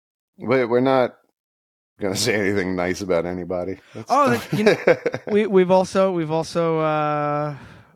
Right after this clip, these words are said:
Speaker 2: we've also guaranteed, uh, certain doom to, uh,
Speaker 1: Pacific
Speaker 2: Washington
Speaker 1: Northwest.
Speaker 2: State, yeah,
Speaker 1: Yeah.
Speaker 2: Pacific Northwest.
Speaker 1: That's not my doing, though. I don't want that to happen. I'm just, you know, I'm warning you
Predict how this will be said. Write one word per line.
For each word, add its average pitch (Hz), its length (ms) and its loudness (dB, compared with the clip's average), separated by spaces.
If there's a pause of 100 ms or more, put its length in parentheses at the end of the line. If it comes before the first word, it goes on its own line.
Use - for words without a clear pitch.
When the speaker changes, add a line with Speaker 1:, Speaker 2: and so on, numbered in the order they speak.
(140)
Speaker 2:
we've 135 100 -14
also 139 360 -6 (260)
guaranteed, 147 840 -2
uh, 127 520 -4 (600)
certain 160 520 -2
doom 156 680 -2
to, 123 640 -6 (1300)
uh, 107 760 -6 (420)
Speaker 1:
Pacific 180 320 -2
Speaker 2:
Washington 147 340 0 (100)
Speaker 1:
Northwest. 165 200 -4
Speaker 2:
State, 170 400 -6
yeah, 147 240 -8
Speaker 1:
Yeah. 156 200 -6
Speaker 2:
Pacific 135 440 -12
Northwest. 131 960 -10 (880)
Speaker 1:
That's 120 240 2
not 120 180 4
my 110 180 2
doing, 90 380 0
though. 78 160 0
I 87 80 2
don't 95 160 -2
want 95 220 -2
that 85 180 -2
to 85 100 -6
happen. 80 320 -6
I'm 80 140 -10
just, 85 200 -12
you - 80 -14
know, 80 120 -8
I'm 92 100 -10
warning 87 280 -6
you 73 60 -10